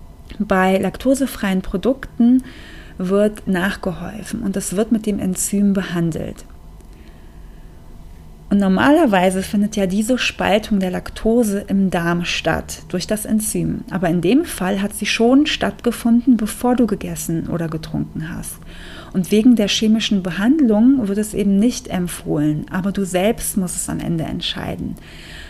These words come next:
Das ist kein Verbot, wie mit allem im Ayurveda. Es wird aber auch nicht empfohlen, laktosefreie Produkte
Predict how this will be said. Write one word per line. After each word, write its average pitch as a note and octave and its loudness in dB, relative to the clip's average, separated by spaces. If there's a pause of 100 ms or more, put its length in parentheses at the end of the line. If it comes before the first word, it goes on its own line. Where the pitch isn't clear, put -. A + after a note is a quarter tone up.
Das F#3 -6
ist - -10
kein G#3 2
Verbot, G#3 0
wie G3+ 0
mit F#3 0
allem G3 -2
im A#3 0
Ayurveda. A#3+ 0
Es A3 -6
wird G#3+ -6
aber G#3 -4
auch - -14
nicht G#3+ -4
empfohlen, F#3+ -2
laktosefreie E3+ -8
Produkte D#3+ -8